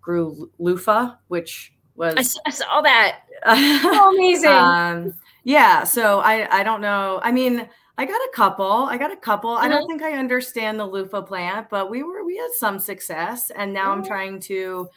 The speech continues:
Speaker 1: figure out how I wanna make it with soap. So it's just interesting, you know, um,
Speaker 2: Like adding it into your soap product?
Speaker 1: Yeah. So, like, making a loofah soap, you
Speaker 2: Okay.
Speaker 1: know? So it's like a s-, kind of a scrubby soap. Um, so just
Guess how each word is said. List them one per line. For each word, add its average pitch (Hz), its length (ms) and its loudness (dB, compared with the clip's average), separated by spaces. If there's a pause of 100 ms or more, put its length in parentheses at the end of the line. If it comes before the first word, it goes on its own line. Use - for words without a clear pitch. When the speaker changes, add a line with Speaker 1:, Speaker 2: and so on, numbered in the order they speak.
(880)
Speaker 1:
figure 285 280 0
out 254 140 2
how 240 280 2
I 233 80 -2
wanna 220 200 -4
make 208 240 -6
it 208 100 -4
with 202 140 -6
soap. 285 540 0
So 233 280 0
it's 220 200 -6
just 294 180 -8
interesting, 226 640 -8
you 220 100 -10
know, 175 480 -4
um, 170 640 -6
Speaker 2:
Like 262 240 0
adding 254 340 4
it 262 120 0
into 247 260 -4
your 220 140 -6
soap 233 320 -4
product? 311 520 -6 (200)
Speaker 1:
Yeah. 240 720 2
So, - 180 0
like, 240 180 0
making 233 340 -2
a 190 60 -4
loofah 185 340 -6
soap, - 420 -10 (100)
you 220 80 2
Speaker 2:
Okay. 208 240 2
Speaker 1:
know? 170 160 -2
So 180 180 -6
it's 175 100 -6
like 180 120 -8
a 165 40 -8
s-, 147 80 -10
kind 185 220 -10
of 165 80 -8
a 165 40 -10
scrubby 160 360 -8
soap. 156 360 -10 (200)
Um, 160 360 -6 (320)
so 247 180 -8
just 254 540 -4